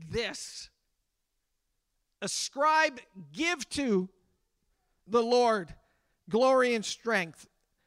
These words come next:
Give to the Lord, ascribe to the Lord the glory due his name, not his activities,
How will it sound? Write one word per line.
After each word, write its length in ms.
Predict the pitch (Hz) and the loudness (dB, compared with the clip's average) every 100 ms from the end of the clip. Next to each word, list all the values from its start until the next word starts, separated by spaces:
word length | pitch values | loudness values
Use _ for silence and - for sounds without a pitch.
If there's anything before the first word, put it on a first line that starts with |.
| _ - | _ -4
Give 300 | 311 330 247 | -2 -2 -2
to 180 | 294 | -4
the 100 | 247 | -2
Lord, 360 | 247 240 214 190 | 0 2 2 0
ascribe 640 | 220 - - 302 330 320 247 | -2 -4 0 4 4 4 0
to 120 | 269 | -2
the 120 | 233 | 0
Lord 340 | 226 240 208 - - _ - | 2 2 0 -2 -12 _ 0
the 100 | 202 | 0
glory 580 | 170 220 269 277 277 247 _ 180 | 0 -2 0 -2 -2 -6 _ -12
due 340 | 220 247 240 - _ - | -8 -6 -6 -10 _ -8
his 380 | 196 196 170 - _ _ _ _ _ | -4 -4 -6 -16 _ _ _ _ _
name, 540 | 156 180 240 240 151 143 | -16 -8 -6 -6 -8 -8
not 220 | 190 247 | -8 -6
his 100 | 226 | -6
activities, 680 | 220 208 - 233 196 143 127 | -6 -6 -6 -6 -6 -12 -14